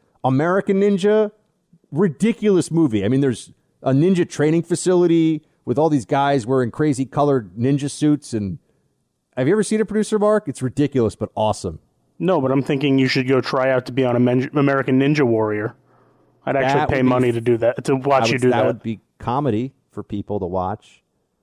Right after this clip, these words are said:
Speaker 1: You know, it'd be like taking me out of my radio chair and like, "Yeah, go run up that wall." I'd be like, "Ooh, that looks like, like a lot of pressure on the hammies. I don't know about that one. Oh, gosh.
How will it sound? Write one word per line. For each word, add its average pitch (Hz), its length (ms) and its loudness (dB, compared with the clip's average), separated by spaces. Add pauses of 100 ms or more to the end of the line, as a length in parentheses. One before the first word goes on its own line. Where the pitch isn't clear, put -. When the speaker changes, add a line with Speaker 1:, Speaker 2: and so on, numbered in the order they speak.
(460)
Speaker 1:
You 98 80 -10
know, 101 380 -6
it'd 92 100 -18
be 113 100 -4
like 101 160 -2
taking 113 300 -4
me 107 140 0
out 104 100 0
of 98 60 -4
my 92 80 -2
radio 104 400 0
chair 92 300 -4
and 95 80 -4
like, 95 200 -6
"Yeah, 226 380 0
go 180 180 0
run 240 240 2
up 240 160 -2
that 220 200 0
wall." 202 280 4
I'd 120 100 0
be 113 60 -4
like, 113 240 -2
"Ooh, 104 400 -2
that 139 160 -8
looks 120 240 -10
like, 78 160 -10 (640)
like 90 220 -12
a 87 40 -16
lot 101 140 -8
of 113 100 -12
pressure 104 380 -8
on 78 80 -10
the 76 80 -16
hammies. 92 600 -10 (200)
I 101 60 -14
don't 127 100 -10
know 110 140 -6
about 82 220 -14
that 104 200 -12
one. 76 160 -20
Oh, 107 160 -16
gosh. 95 480 -16